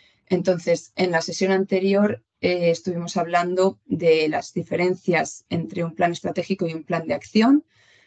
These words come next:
¿no? De, de cómo definir y cómo aterrizar los objetivos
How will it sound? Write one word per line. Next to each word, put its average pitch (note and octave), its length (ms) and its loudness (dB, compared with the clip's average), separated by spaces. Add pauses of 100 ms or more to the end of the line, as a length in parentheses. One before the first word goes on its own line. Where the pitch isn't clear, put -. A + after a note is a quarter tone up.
(140)
¿no? G3+ 200 6
De, E3+ 300 4
de D#3 140 0
cómo F3 260 0
definir F3 640 2
y E3 120 -2
cómo E3+ 220 -2
aterrizar E3 520 -2
los E3 180 -6
objetivos E3+ 760 -2